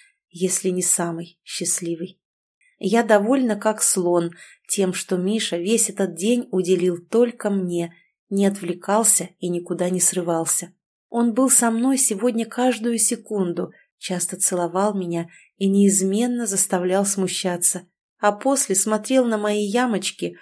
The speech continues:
улыбался и гладил костяшкой руки по щекам. Когда темнеет, Миша довозит нас до дома. Ему кто-то звонит, и он уезжает. Я же принимаю душ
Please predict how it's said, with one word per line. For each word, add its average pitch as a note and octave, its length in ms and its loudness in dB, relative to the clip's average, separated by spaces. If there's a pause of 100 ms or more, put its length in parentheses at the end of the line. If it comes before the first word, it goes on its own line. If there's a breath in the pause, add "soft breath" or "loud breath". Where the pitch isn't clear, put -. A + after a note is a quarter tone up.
(160 loud breath)
улыбался A3 760 2
и G#3 200 -6
гладил G3+ 500 2
костяшкой F3+ 680 -4
руки F3 280 -6
по F#3+ 140 -6
щекам. E3+ 580 -6 (960)
Когда F#3+ 300 2
темнеет, G3+ 600 0 (300 soft breath)
Миша C#4 280 0
довозит G#3+ 480 2
нас F3+ 220 -2
до F3+ 120 0
дома. D#3+ 380 -4 (680 soft breath)
Ему A3+ 460 0
кто-то A#3 300 2
звонит, A3 720 0
и F#3+ 80 0
он A3 180 2
уезжает. F3+ 640 -4 (600)
Я B3 240 6
же A3+ 100 2
принимаю F3+ 600 -2
душ A#3 360 -4